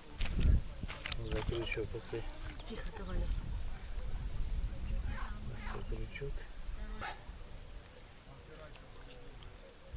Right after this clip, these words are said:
Speaker 2: Тут є який.
Speaker 1: Отакий сазанчик. Зараз зважимо.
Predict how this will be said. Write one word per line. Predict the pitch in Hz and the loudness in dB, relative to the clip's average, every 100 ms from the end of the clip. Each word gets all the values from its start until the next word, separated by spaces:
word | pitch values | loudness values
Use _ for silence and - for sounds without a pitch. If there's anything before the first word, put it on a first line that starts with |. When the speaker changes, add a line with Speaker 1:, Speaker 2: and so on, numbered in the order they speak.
| - - - - - - 165 160 - | -2 -2 -2 -12 -14 -14 -12 -12 -8
Speaker 2:
Тут | 196 - | -8 -6
є | 175 | -6
який. | 156 - - - - 226 269 - - - - - - - 123 | -6 -6 -10 -12 -12 -14 -14 -12 -12 -12 -14 -14 -12 -4 4
Speaker 1:
Отакий | 143 135 143 | 6 12 12
сазанчик. | - 131 117 120 110 - - - - - - - - - | 12 8 10 10 8 4 2 2 4 2 2 2 2 2
Зараз | 139 165 147 123 | 4 8 8 8
зважимо. | 131 117 101 95 | 10 8 6 0